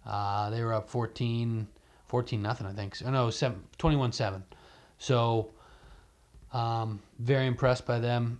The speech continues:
I think if that's a team that can find their way into the playoffs, look out. Um, but I also, you know, standard U S C could see them losing one of those weird games, like, at Arizona State on a Thursday night or something like that. I don't know what their schedule is, but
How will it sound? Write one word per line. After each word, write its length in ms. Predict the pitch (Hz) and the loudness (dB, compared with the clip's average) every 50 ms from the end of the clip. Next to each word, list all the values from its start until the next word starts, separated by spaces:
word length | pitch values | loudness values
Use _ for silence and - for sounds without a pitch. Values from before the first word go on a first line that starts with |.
| - - | -10 -10
I 180 | 90 95 87 120 | -8 -6 -6 -6
think 240 | - - 127 113 - | -4 -4 -4 -2 -4
if 100 | 117 - | -4 -4
that's 220 | 127 120 117 - | -4 -4 -4 -6
a 40 | 107 | -10
team 280 | - - 123 123 123 120 | -8 -4 -4 -2 -2 -2
that 140 | 117 113 - | -2 -4 -6
can 120 | 120 110 | -8 -10
find 320 | - - 120 117 120 120 | -6 -4 -4 -2 -2 -2
their 100 | 120 117 117 | -2 -2 -4
way 160 | 117 117 120 | -4 -2 -2
into 140 | 123 123 117 | -2 -2 -2
the 80 | 110 | -4
playoffs, 500 | 107 - 127 113 117 123 131 127 - - | -6 -4 -4 -2 0 0 0 0 -2 -4
look 180 | 120 113 - - | -6 -6 -4 -2
out. 280 | 113 120 127 127 - - - - | -2 -2 -2 -4 -6 -20 -16 -10
Um, 540 | - 110 110 107 107 107 107 107 107 104 101 - | -6 -6 -4 -4 -4 -4 -4 -4 -6 -6 -8 -8
but 200 | - 113 110 107 | -4 -4 -4 -2
I 120 | 104 107 110 | -2 -2 -2
also, 500 | 117 117 113 - - 123 113 113 110 110 107 104 104 - - | -2 -2 -4 -4 -4 -2 -2 0 0 -2 -4 -6 -10 -12 -10
you 120 | 110 107 | -10 -8
know, 80 | 101 101 _ _ _ _ _ _ _ - | -10 -10 _ _ _ _ _ _ _ -18
standard 600 | - - - - 127 123 120 117 113 113 107 107 | -16 -14 -6 -2 -2 0 0 0 -2 -2 -4 -4
U 120 | 113 117 117 | -4 -2 -2
S 120 | 113 110 - | -2 -2 -4
C 240 | - - 120 120 | -4 -2 -2 -2
could 180 | 120 - 120 - | -2 -4 -6 -6
see 140 | - 123 120 | -2 -2 -2
them 240 | 113 113 110 107 110 | 0 0 -2 -2 -2
losing 500 | 113 113 117 110 110 110 107 107 104 101 - - _ _ - - - - - _ | 0 0 0 0 0 -2 -2 -2 -4 -6 -10 -18 _ _ -20 -20 -20 -20 -18 _
one 120 | - 117 120 | -4 -2 0
of 60 | 117 | 0
those 200 | 117 110 104 - | 0 0 -2 -2
weird 300 | 110 113 110 113 110 107 | -2 -2 -2 -2 -2 -2
games, 420 | 107 117 117 113 113 113 107 104 | -2 -2 0 0 0 0 -2 -2
like, 220 | 110 104 101 98 - - | -2 -2 -4 -4 -4 -4
at 200 | 117 113 110 110 | -2 -2 0 -2
Arizona 400 | 113 113 113 110 107 110 104 98 | -2 -4 -4 -4 -4 -4 -6 -6
State 300 | - - 120 113 110 107 | -6 -4 -4 -4 -2 -2
on 100 | 113 104 | -2 -4
a 40 | 98 | -6
Thursday 420 | - - 120 110 107 101 - 107 | -6 -4 -4 -4 -4 -4 -4 -6
night 260 | 101 104 104 104 104 | -4 -4 -4 -4 -4
or 60 | 101 101 | -6 -8
something 220 | - - 104 104 | -8 -10 -10 -8
like 160 | 104 104 101 | -10 -10 -10
that. 160 | - 104 101 | -10 -8 -6
I 40 | 110 | -6
don't 100 | 113 113 | -4 -4
know 60 | 107 | -4
what 100 | 104 101 | -6 -6
their 100 | - 110 | -8 -10
schedule 360 | 107 - - 110 101 107 107 104 | -10 -8 -6 -6 -6 -6 -6 -6
is, 100 | 101 101 | -6 -8
but 240 | - 117 110 - | -6 -8 -8 -8